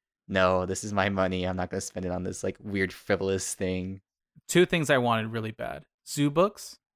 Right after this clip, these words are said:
Speaker 1: Zoo books, yeah, okay.
Speaker 2: And, uh, a fushigi.
Speaker 1: Yeah.
Speaker 2: Yeah,
Speaker 1: <laughs>
Speaker 2: those, like, contact juggling balls. Like, I wanted one of those.
Speaker 1: I
Speaker 2: Like,
Speaker 1: always thought,
Speaker 2: or,
Speaker 1: like
Speaker 2: or even those little, like, uh, balloons, like, the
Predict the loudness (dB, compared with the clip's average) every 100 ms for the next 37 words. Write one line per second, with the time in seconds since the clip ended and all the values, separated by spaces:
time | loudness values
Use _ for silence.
0 | _ _ _ _ _ -2 0 2 2 2
1 | 2 2 0 -4 -2 -2 0 2 4 4
2 | 2 0 -6 -8 -6 -6 -4 -4 -6 -8
3 | -12 _ _ _ _ _ _ _ _ 2
4 | 2 0 -4 4 6 8 6 4 2 0
5 | 0 2 2 4 0 0 -2 -2 0 0
6 | 0 -2 -2 0 0 2 0 0 -2 -4
7 | -6 -8 -10 -14 _ _ _ 4 6 8
8 | 8 8 6 4 0 2 4 4 4 4
9 | 4 4 4 4 2 2 2 0 0 0
10 | 0 -4 -4 -4 -4 -10